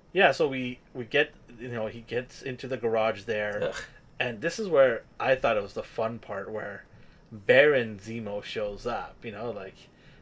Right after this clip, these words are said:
Speaker 1: he's just like, they turn the lights on, and all these exotic cars sitting there, and then they're like, "What? What's going on here? How,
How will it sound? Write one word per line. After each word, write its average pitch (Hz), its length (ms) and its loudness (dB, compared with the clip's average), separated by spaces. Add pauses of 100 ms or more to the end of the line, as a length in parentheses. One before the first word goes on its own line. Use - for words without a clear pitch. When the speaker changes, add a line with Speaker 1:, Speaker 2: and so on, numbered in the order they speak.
Speaker 1:
he's 127 180 -6
just - 180 -8
like, 113 240 0 (180)
they 117 80 -12
turn 139 220 -2
the 135 60 -2
lights 117 340 0
on, 127 80 -4
and 104 160 -6
all 113 180 -6
these 123 220 -12 (400)
exotic 110 580 -4
cars 110 340 -6
sitting 107 320 -8
there, 110 300 -4
and 104 200 -12
then 107 160 -12
they're 113 140 -8
like, 113 220 -2 (640)
"What? 254 240 4 (140)
What's 180 160 -8
going 226 160 0
on 226 140 2
here? 135 160 2
How, 160 180 -6